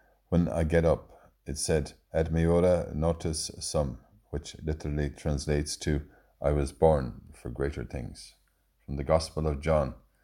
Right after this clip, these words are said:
"Very truly I tell you, whoever believes in me will do the works I have been doing, and they will do even greater than these, because I am going to the Father." Thank you, Lord, that we were born for greatness.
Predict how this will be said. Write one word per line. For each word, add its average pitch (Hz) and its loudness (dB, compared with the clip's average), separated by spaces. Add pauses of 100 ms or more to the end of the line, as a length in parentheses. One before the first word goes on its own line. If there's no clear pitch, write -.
(520)
"Very 92 2
truly 87 4
I 85 6
tell 90 2
you, 62 -4 (540)
whoever 87 2
believes 82 0
in 76 0
me 78 -2
will 78 -2
do 76 0
the 71 -2
works 78 0
I 78 2
have 73 -2
been 71 -4
doing, 80 0 (360)
and 85 2
they 92 4
will 87 4
do 85 2
even 85 0
greater 85 2
than 73 -4
these, 67 -6 (240)
because 69 -4 (300)
I 78 0
am 71 -6
going 71 -2
to 78 -6
the 69 -4
Father." 64 -4 (800)
Thank 92 2
you, 87 4
Lord, 80 4 (360)
that 73 -2
we 80 2
were 76 0
born 78 2
for 78 -8
greatness. - -6